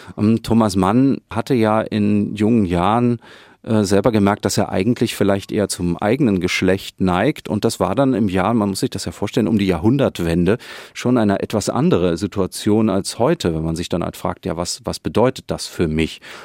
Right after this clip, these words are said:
Und er hat damit lange gerungen, eigentlich sein Leben lang ja gerungen, aber er hat dann an dieser Stelle für sich eine Entscheidung getroffen und gesagt, "Ich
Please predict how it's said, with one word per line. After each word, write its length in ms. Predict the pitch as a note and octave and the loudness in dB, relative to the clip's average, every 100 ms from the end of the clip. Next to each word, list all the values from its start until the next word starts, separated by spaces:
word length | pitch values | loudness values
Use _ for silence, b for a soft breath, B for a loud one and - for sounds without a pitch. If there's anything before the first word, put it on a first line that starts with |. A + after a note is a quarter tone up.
| B | B
Und 160 | G#2 - | -6 -2
er 200 | B2+ C#3+ | -2 0
hat 260 | D#3+ - - B B B | -4 -6 -20 B B B
damit 240 | G#2 G#2 F#2 | -2 -2 0
lange 280 | G#2 D#3 | 0 2
gerungen, 640 | G#2 F#2 F2 C3 F3 F3 D3+ | 2 0 2 2 2 0 -2
eigentlich 260 | F#2+ F2 | -2 -4
sein 160 | - E2+ | -2 2
Leben 260 | E2+ F#2+ F2+ | 2 4 4
lang 260 | E2 B2 | 4 2
ja 100 | D3+ | 2
gerungen, 460 | C#3 B2+ C3+ C#3+ C#3+ | 2 2 2 0 -2
aber 300 | G2+ G#2 G2 | 0 2 2
er 160 | - | 0
hat 180 | G#2 - | -4 -2
dann 120 | A#2 | 0
an 140 | G#2 F2+ | 0 -2
dieser 320 | G#2+ D3 C#3 | -2 0 0
Stelle 420 | - - A2 A#2+ - B B | 0 0 2 2 0 B B
für 140 | - G#2+ | -4 -2
sich 280 | A#2+ - | -2 -2
eine 140 | - G#2+ | 0 0
Entscheidung 460 | G2 - A2+ B2+ | 0 0 2 2
getroffen 440 | F2+ - - F2 B2+ | 0 0 -4 -2 -4
und 120 | G#2+ | -4
gesagt, 320 | F#2 F2+ - - | -4 -4 -4 -4
"Ich 320 | B2 - | -4 -4